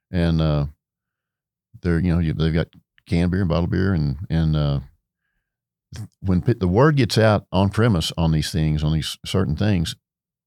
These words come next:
they'll make room for another tap, and they've got those now. They're starting to get in, into, uh, some restaurants and clubs. So, uh, but it's hard. You have to have a good product, and you have to have enough.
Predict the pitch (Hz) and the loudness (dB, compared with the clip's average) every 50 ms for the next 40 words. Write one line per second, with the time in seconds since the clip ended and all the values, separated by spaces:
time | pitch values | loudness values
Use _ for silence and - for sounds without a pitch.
0 | _ _ _ _ _ - 80 87 110 - 139 131 117 104 - 90 101 107 98 - | _ _ _ _ _ -6 0 2 2 4 4 4 2 2 2 2 2 2 0 0
1 | 82 80 80 78 71 - - 98 90 78 65 - - 65 76 80 78 76 87 90 | 0 0 0 0 0 0 0 0 0 0 -2 -4 -2 -2 0 0 0 0 0 0
2 | 92 - - 71 67 67 - 58 53 - - - - 73 - - 82 80 69 67 | 0 0 -2 -4 -4 -4 -6 -6 -6 -6 -6 -6 -6 -6 -4 -2 -2 -2 -2 -2
3 | 73 73 76 78 80 76 69 - - _ _ _ _ _ _ _ _ _ _ - | -2 0 0 0 0 0 -2 -4 -8 _ _ _ _ _ _ _ _ _ _ -6
4 | 78 76 71 67 - 69 67 69 67 65 62 60 - 80 90 92 - - _ _ | -4 -2 -2 -2 -2 -2 -2 -2 -2 -4 -6 -6 -8 -10 -14 -14 -16 -20 _ _
5 | _ _ _ - - - 82 73 73 73 - 71 67 67 - - - 80 73 73 | _ _ _ -14 -8 -4 -2 -2 -2 -2 -2 -4 -4 -4 -6 -6 -4 -2 -2 -2
6 | 67 - - - - 71 65 65 - _ _ _ _ _ _ _ _ - 82 82 | -2 -4 -6 -8 -6 -4 -4 -4 -6 _ _ _ _ _ _ _ _ -4 -2 0
7 | 82 80 76 71 69 - _ _ _ _ _ _ _ _ _ _ _ _ _ _ | 2 2 2 0 -2 -4 _ _ _ _ _ _ _ _ _ _ _ _ _ _
8 | _ _ _ - 80 90 92 92 95 90 - 120 123 123 98 87 98 104 107 - | _ _ _ -6 -2 0 2 2 2 2 2 4 4 4 4 4 2 2 2 2
9 | 120 107 101 101 120 113 - - 120 143 139 95 85 90 - - - _ _ - | 0 0 2 0 -2 0 0 2 2 2 4 2 2 0 -2 -6 -14 _ _ -2
10 | 90 104 113 120 127 123 120 127 123 117 - 127 123 110 101 98 113 120 107 - | 0 2 2 2 2 2 2 2 0 0 0 0 0 0 0 0 0 0 -2 -2
11 | - - - | -4 -8 -14